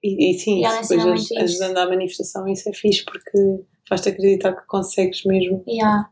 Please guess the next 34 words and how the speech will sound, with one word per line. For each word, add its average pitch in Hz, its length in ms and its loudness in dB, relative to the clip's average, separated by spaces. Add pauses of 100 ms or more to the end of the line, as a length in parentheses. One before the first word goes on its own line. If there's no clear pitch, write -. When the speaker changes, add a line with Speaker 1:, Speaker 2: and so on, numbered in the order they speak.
Speaker 1:
tudo 196 200 0
aquilo 196 220 2
que - 120 -20
tu 190 420 0 (340)
imaginas. 185 460 2 (340)
Speaker 2:
Yeah, 214 280 4
e - 40 0
neste 220 220 -4
momento 226 220 0
é 226 60 2
tipo, 220 840 2
quando 226 180 -2
alguém 220 240 2
me 220 60 2
vem 220 140 2
dizer, 208 260 4
tipo, 214 240 -6
não 214 120 4
é, 208 220 2
não 214 280 2
há, 214 180 0
não 220 240 4
há, 220 160 -4
tipo, 233 220 -6
não 233 80 2
há, 233 380 2
não 233 160 -4
há 247 100 2
como. 254 520 0 (1160)
Speaker 1:
Tu - 140 -14
dizes, 185 320 2
não, 165 260 0
há. - 60 0 (220)
Speaker 2:
Ah, 208 140 -10